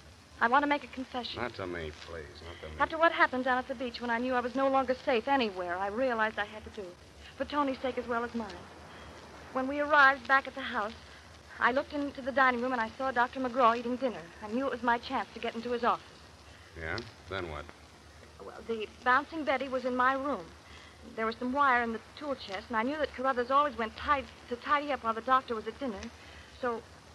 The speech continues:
Speaker 1: I waited until I saw him come out, and then I went in, and I looked around for a place to plant it, out of sight. Then I saw the wastebasket full of paper.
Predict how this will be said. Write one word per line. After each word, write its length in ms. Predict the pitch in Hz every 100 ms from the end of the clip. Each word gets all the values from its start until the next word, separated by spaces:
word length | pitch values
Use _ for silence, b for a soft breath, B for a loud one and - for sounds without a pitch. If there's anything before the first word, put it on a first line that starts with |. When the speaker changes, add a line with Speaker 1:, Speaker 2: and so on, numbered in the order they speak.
| -
Speaker 1:
I 80 | 240
waited 340 | 269 285 170
until 200 | 196 226
I 120 | 214 226
saw 120 | 254
him 60 | -
come 180 | - 247
out, 140 | 208
and 100 | 240
then 100 | 240
I 80 | 220 220 - - B B B -
went 160 | 240 247
in, 140 | 262
and 960 | 170 208 226 - - - - - - 220
I 40 |
looked 180 | 226 269
around 240 | 262 254 240
for 80 |
a 40 | 247
place 220 | - 226 -
to 140 | -
plant 240 | 262 247
it, 80 | 208 - - - - - -
out 80 | 220
of 60 | 240 -
sight. 240 | 320 220 - - - - - - - -
Then 80 | 269
I 120 | 277
saw 160 | 285 262
the 80 |
wastebasket 680 | 262 294 - - 165 165 226 - -
full 100 | 262
of 120 | 262 262
paper. 320 | 262 247 -